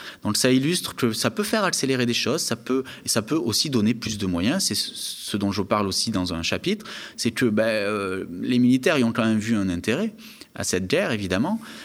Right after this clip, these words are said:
Leur budget était en baisse depuis des années, euh, et, euh, avec l'opération Serval, ils ont retrouvé du poids au niveau des politiques et du coup leur budget, euh, est redevenu en hausse. On l'a vu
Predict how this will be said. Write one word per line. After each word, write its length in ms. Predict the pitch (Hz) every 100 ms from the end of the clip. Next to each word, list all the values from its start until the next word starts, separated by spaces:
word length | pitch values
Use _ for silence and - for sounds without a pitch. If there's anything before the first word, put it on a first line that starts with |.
| -
Leur 240 | - 139 156
budget 260 | 131 135
était 220 | 208 143 -
en 80 |
baisse 220 | 113 131 120
depuis 240 | 95 98
des 180 | 92 90
années, 220 | 87 151 - - - - -
euh, 320 | 82 85 -
et, 300 | - 101 104
euh, 280 | 92 85 82
avec 280 | 90 92 104
l'opération 480 | 104 - 87 - 87
Serval, 480 | 78 78 92 156 165 - - _
ils 280 | - 95 92
ont 160 | 90 87
retrouvé 400 | 104 104 110 104
du 100 | 95
poids 500 | - 113 127 - -
au 80 | -
niveau 260 | 95 87 90
des 100 | 87
politiques 460 | - 80 - 143
et 60 | 110
du 120 | 85
coup 140 | -
leur 160 | 131 92
budget, 480 | 80 80 90 120 -
euh, 80 | - - -
est 80 | 110
redevenu 400 | - 85 85 82
en 140 | 78
hausse. 180 | 131 -
On 80 | 80
l'a 80 | 78
vu 240 | 87 120